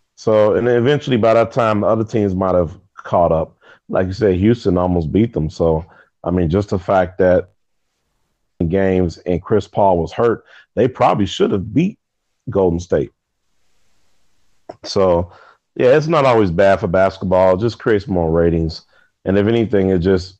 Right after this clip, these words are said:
more intrigue into the game. I mean, I think I look back into some of the years where maybe the, the league was at its most boring. Was I remember watching the N B A finals of, uh,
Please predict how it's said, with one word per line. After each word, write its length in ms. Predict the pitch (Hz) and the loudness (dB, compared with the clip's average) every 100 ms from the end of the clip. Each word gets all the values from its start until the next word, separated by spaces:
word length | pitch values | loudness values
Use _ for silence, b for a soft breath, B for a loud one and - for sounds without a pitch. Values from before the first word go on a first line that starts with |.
| _ | _
more 420 | 85 90 101 98 | -4 0 2 0
intrigue 480 | 98 107 - 101 95 | 0 -4 -2 -2 0
into 220 | 90 - | -2 -2
the 80 | 85 | -2
game. 520 | 78 98 95 82 78 - b b b - | 0 0 0 -2 -6 -14 b b b -4
I 60 | |
mean, 160 | 87 90 | -2 0
I 100 | 107 | 0
think 280 | 110 110 98 | 0 -2 0
I 60 | |
look 260 | 98 101 85 | 0 0 0
back 260 | 98 95 95 | 0 0 -2
into 200 | - 92 | -8 -8
some 300 | - 110 101 | -2 -2 0
of 100 | 85 | 0
the 140 | 90 | 0
years 560 | 87 78 101 104 95 90 | 0 0 2 2 2 0
where 460 | 92 92 90 90 b b b _ _ | 0 2 2 0 b b b _ _
maybe 260 | 92 104 95 | -2 0 2
the, 320 | 90 85 98 | 2 2 0
the 140 | 85 95 | 2 2
league 280 | 107 113 | 4 2
was 160 | 98 87 | 2 2
at 120 | 101 95 | 2 2
its 100 | 85 | 0
most 340 | 98 92 82 | -2 0 0
boring. 580 | 98 120 117 95 98 107 b b b _ | 2 4 2 0 -4 -10 b b b _
Was 280 | 92 98 92 | 0 0 2
I 80 | 107 | 2
remember 260 | 139 131 104 | 2 2 0
watching 580 | 92 107 107 117 104 98 | 4 2 2 0 0 2
the 220 | 90 85 | 2 0
N 120 | 107 | 0
B 180 | 104 107 | 2 2
A 60 | 104 | 2
finals 520 | - 110 107 101 90 | 0 0 0 -2 -2
of, 280 | 95 90 92 | -2 -2 0
uh, 360 | 90 87 87 | 2 2 2